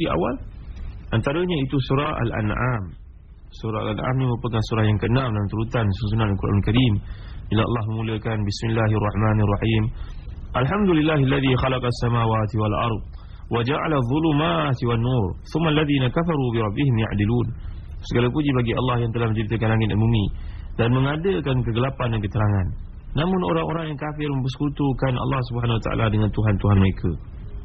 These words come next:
Yang kedua, kalau kita perhatikan, sidang pendengar sekalian, pernah kita bincangkan surah Al-Kahfi satu masa yang terdahulu, juga dimulai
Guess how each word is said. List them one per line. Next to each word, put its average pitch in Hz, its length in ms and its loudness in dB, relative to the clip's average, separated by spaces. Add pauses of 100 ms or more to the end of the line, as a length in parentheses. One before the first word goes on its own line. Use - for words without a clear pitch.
(1120)
Yang 131 160 4
kedua, 208 240 2
kalau 160 160 0
kita 131 160 -4
perhatikan, 131 400 0
sidang 113 240 0
pendengar 107 240 2
sekalian, 127 320 0
pernah 170 240 0
kita 143 160 0
bincangkan 127 400 2
surah 113 240 0
Al-Kahfi 123 400 0
satu 98 160 -2
masa 101 240 2
yang 101 160 4
terdahulu, 104 400 2 (640)
juga 160 240 2
dimulai 156 480 -2